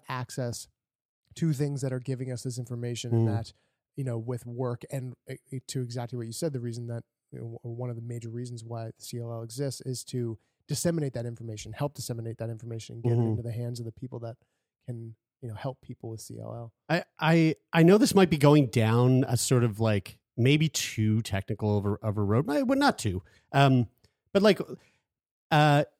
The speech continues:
Speaker 2: just for context, in the la-, in the last, like, the last couple of years, w-, we've been, we've actually, we've been talking a lot about, about, uh, genetics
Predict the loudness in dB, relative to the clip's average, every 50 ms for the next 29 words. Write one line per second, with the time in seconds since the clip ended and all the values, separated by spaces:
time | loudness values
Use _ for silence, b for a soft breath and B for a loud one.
0 | _ _ 4 4 6 6 6 6 8 6 8 8 6 4 6 4 4 6 6 4
1 | 4 4 4 4 6 6 6 6 4 4 4 4 4 4 2 0 -6 -12 -14 -6
2 | -4 0 2 4 4 2 2 2 0 0 2 2 0 2 4 6 6 6 6 6
3 | 4 0 -2 -8 -8 -8 -6 -6 -6 -6 -2 2 2 2 4 4 4 4 4 2
4 | 2 2 4 6 6 6 4 4 4 2 2 4 4 4 2 0 2 2 2 2
5 | 4 4 4 4 4 4 4 4 2 2 2 0 -2 -4 -8 _ _ _ -6 -2
6 | 0 2 2 2 0 -2 -8 -16 _ _ _ _ _ _ _ _ _ _ _ _
7 | _ 0 2 2 2 2 0 -2 _ _ _ _ -2 -2 0 0 0 -2 -2 -4
8 | -6 -12 -14 -14 -16